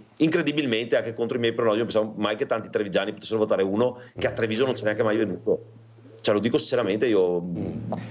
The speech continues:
Speaker 2: Ma, eh, senta una cosa, le faccio
Speaker 1: E
Speaker 2: una domanda
Speaker 1: Giorgia, e la
Speaker 2: molto,
Speaker 1: seconda, e la
Speaker 2: eh,
Speaker 1: seconda
Speaker 2: molto
Speaker 1: candidatura è
Speaker 2: specifica.
Speaker 1: Giorgia.
Speaker 2: Le faccio una domanda molto specifica. Se non ci fosse stato Vannacci a questo punto a nord-est, la, la Lega cosa
Speaker 1: Eh, ma non lo sappiamo, non lo
Speaker 2: Ah.
Speaker 1: sappiamo perché tu non hai il contraltare. Ti posso dire,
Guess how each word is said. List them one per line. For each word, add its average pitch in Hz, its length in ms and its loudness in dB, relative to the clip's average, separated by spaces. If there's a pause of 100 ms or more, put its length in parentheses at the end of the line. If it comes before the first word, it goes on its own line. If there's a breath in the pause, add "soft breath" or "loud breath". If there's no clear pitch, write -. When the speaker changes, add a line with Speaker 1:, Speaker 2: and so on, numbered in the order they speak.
Speaker 2:
Ma, 156 180 0
eh, 147 140 2
senta 214 300 0
una 160 160 2
cosa, 139 240 0
le 139 80 2
faccio 160 240 0
Speaker 1:
E - 20 0
Speaker 2:
una 156 100 0
domanda 143 360 2
Speaker 1:
Giorgia, 156 220 -2
e 160 40 -4
la 170 80 2
Speaker 2:
molto, 185 400 0
Speaker 1:
seconda, - 20 -8
e 143 60 -2
la 143 60 2
Speaker 2:
eh, - 40 0
Speaker 1:
seconda 156 140 0
Speaker 2:
molto 147 140 -6 (320)
Speaker 1:
candidatura 139 200 2
è 127 60 -2
Speaker 2:
specifica. 135 580 -2
Speaker 1:
Giorgia. 104 140 -4
Speaker 2:
Le 127 120 0
faccio 160 240 -2
una 151 120 0
domanda 131 260 2
molto 120 260 0
specifica. 98 680 -2
Se - 180 4
non 170 140 4
ci 185 120 2
fosse - 320 0
stato 139 460 0
Vannacci 113 640 -2
a - 20 -2
questo 101 280 -2
punto 113 320 0
a - 20 2
nord-est, 98 560 2
la, 98 280 2
la 110 140 2
Lega 139 460 2 (760)
cosa 127 300 0
Speaker 1:
Eh, 123 60 2
ma 120 80 0
non 120 100 2
lo 127 80 2
sappiamo, 117 480 0
non - 160 0 (140)
lo 127 80 -4
Speaker 2:
Ah. 113 40 2
Speaker 1:
sappiamo 123 360 2
perché 120 180 -2
tu 120 60 -12
non 117 100 -4
hai 139 220 0
il - 340 -8
contraltare. 117 640 0
Ti 110 120 -10
posso 131 260 -2
dire, 123 400 2